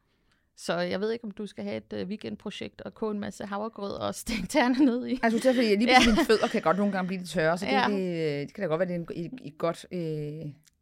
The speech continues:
Speaker 2: et godt, hvad hedder sådan noget, godt forslag. Men jeg synes, jeg, øh, har læst mig frem til, at man kan lave sådan noget, øh, nærmest sin egne, øh, rensemasker ved at bruge havregrød,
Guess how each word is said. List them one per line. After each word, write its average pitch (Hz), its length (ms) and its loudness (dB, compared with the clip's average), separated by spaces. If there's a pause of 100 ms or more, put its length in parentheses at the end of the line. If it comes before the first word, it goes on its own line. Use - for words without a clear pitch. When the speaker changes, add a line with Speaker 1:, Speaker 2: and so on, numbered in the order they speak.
Speaker 2:
et 135 120 -18
godt, 160 140 -6
hvad 170 80 -6
hedder 165 160 -6
sådan 170 80 -10
noget, 156 120 -6
godt 156 100 -6
forslag. 160 500 -8 (600)
Men 226 80 2
jeg 214 80 4
synes, 254 200 0
jeg, 233 240 2
øh, 190 300 0
har 202 60 -2
læst 196 180 -2
mig 214 80 -4
frem 214 180 -2
til, 226 120 -6
at 220 80 -2
man 202 80 -2
kan 190 120 -6
lave 190 220 0
sådan 208 200 -2
noget, 175 440 2
øh, 170 180 -6
nærmest 196 240 -2
sin - 100 -8
egne, 175 260 -2 (160)
øh, 135 500 -6 (460)
rensemasker 170 720 -4
ved 160 280 -6
at 151 120 -8
bruge 156 500 -4
havregrød, 185 720 -2